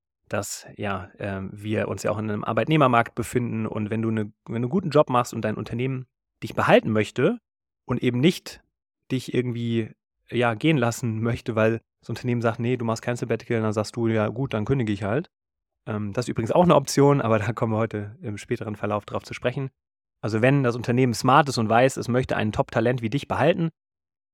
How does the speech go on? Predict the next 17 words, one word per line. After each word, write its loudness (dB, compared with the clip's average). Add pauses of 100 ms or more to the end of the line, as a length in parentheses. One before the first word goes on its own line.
(380)
dann 0
hast 0
du 2
eine 2
hohe 8
Verhandlungsmacht 4
und -2
dann -2
bekommt -4
man -4
es -8
irgendwie 2
immer 0
hin, -4 (100)
sich -8
ein -2
Sabbatical -6